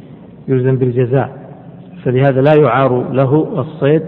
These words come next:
لأنه يحرم عليه قتل الصيد، ويحرم أن يبقى الصيد تحت يده وأن يموت تحت يده. قال: "وأمة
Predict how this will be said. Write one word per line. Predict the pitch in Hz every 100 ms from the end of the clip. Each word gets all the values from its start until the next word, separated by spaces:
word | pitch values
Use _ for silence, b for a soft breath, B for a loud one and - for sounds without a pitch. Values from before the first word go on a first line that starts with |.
| 151
لأنه | 131 135 123 139
يحرم | 135 143 131 123
عليه | 113 123 139 131
قتل | 131 139 - 120
الصيد، | 113 139 143
ويحرم | 123 143 117 123 120 - B B B B -
أن | 131
يبقى | 156 156
الصيد | 147 - 135
تحت | - 107 -
يده | 156 147
وأن | 143
يموت | 143 175 170
تحت | 131 -
يده. | 127 117 - - B B B B B B B -
قال: | 147 156 147
"وأمة | 143 170 165 156 135 - 151 160